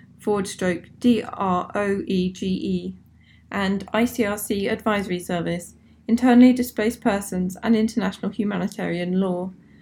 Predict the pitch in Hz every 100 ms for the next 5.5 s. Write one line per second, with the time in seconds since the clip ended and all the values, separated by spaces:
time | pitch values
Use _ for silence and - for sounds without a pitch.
0 | - - - 214 - - 170 - - _
1 | _ _ _ _ _ - 226 - - 175
2 | 175 - 190 190 190 - 175 170 - 202
3 | 240 233 180 180 185 - 247 190 185 185
4 | - 190 - 190 190 - 247 - - -
5 | - - 214 170 -